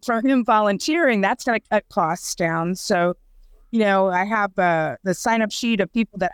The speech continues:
asked to volunteer. And the more volunteers I have, you know, we're not paying s-, people to come as a staff, you know, but still there'll be people needed to help direct different people or,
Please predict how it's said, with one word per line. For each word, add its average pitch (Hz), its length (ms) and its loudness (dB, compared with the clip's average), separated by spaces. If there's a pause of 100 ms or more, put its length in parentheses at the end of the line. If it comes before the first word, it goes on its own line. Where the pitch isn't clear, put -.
asked - 140 -16
to 190 80 -6
volunteer. 226 680 0 (880)
And 220 280 2 (380)
the 226 80 0
more 240 200 2
volunteers 226 640 0
I 214 140 -2
have, 190 380 -6 (420)
you 254 100 0
know, 262 100 2
we're 320 120 2
not 277 200 0
paying 190 200 0
s-, - 280 -6 (380)
people 190 300 2
to 170 60 0
come 202 280 0
as 160 140 0
a 139 60 -10
staff, 190 600 -18 (120)
you - 200 -20
know, 170 200 0 (400)
but 214 160 0
still 262 320 -2
there'll 220 160 2
be 202 340 -2 (160)
people 208 360 0
needed 220 500 2
to 180 320 2
help 196 180 2 (240)
direct 185 400 0
different 196 320 -6
people 180 540 2
or, 143 180 2